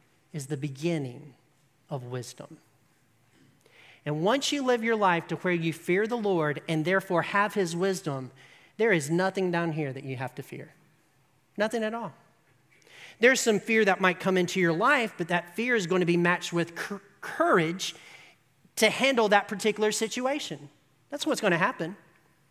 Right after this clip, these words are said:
You see, you or I, you and I do one or two things with fear. Either we have fear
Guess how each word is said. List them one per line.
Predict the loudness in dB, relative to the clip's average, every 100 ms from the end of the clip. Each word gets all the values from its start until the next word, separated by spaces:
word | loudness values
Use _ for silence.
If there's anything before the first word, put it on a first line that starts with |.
| _
You | -2
see, | 2 2
you | 4 4
or | 6 6
I, | 4 2
you | 0 2 2
and | 4
I | 6 6 4
do | 2
one | 2 2
or |
two | 0 -2
things | 0 0 0
with | -2
fear. | -4 -4 -8 -14 -16 0
Either | 2 4
we | 4 4
have | 6 6
fear | 2 0 2 2 0